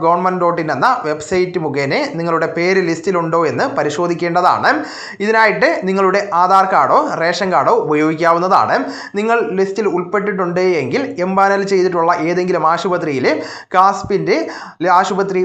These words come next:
സംബന്ധമായിട്ടുള്ള ആവശ്യങ്ങൾക്ക് പോവാവുന്നതാണ്. അവിടെ കുടുംബത്തിലെ എല്ലാവരുടെയും ആധാർ കാർഡ്, റേഷൻ കാർഡ്,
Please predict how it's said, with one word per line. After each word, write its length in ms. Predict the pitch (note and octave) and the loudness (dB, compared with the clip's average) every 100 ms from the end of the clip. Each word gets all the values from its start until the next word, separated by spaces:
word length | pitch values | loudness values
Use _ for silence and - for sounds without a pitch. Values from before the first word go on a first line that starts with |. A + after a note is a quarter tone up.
| F3 | -2
സംബന്ധമായിട്ടുള്ള 800 | F3 E3+ F3 E3+ E3 D3+ D3+ C#3 A#3+ - D3+ | -2 -2 -2 0 2 0 0 2 2 2 0
ആവശ്യങ്ങൾക്ക് 600 | D#3+ F3+ D#3+ C3 C3 D4 D4 | 0 -2 -2 -2 -2 -4 -2
പോവാവുന്നതാണ്. 760 | D3+ D3 D#3+ E3+ F3+ F3+ A2 E3 C4+ A#3 | 0 4 4 4 4 2 2 0 -2 0
അവിടെ 180 | G#3 G#3+ G3+ | 0 0 0
കുടുംബത്തിലെ 460 | G3 G#3+ G#3 F3+ C#4 G3 | 0 0 0 0 -2 -2
എല്ലാവരുടെയും 580 | F3 F#3 F#3 F3+ E3+ C#4+ D#4+ - - E3+ | 0 2 2 2 0 0 -4 -10 -4 2
ആധാർ 240 | F3 F#3+ F#3+ F#3+ | 4 6 4 4
കാർഡ്, 240 | D#3+ E3 D3 C#3+ D3 | 2 4 0 -2 -2
റേഷൻ 340 | D#3 F#3 F#3 G3+ F#3 | 0 0 0 0 2
കാർഡ്, 260 | C3+ F3+ | 2 2